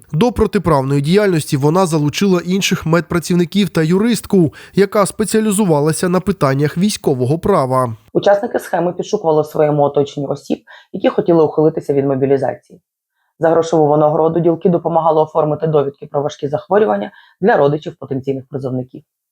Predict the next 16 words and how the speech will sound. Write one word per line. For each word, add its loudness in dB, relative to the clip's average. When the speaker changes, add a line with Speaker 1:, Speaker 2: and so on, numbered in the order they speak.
Speaker 2:
При 2
цьому 2
родичі 0
фактично -4
не 2
з'являлися 0
у -2
медзакладах. -6
Ці -2
фіктивні 4
заключення 0
ставали 2
підставою 0
для 2
оформлення -2
документів -4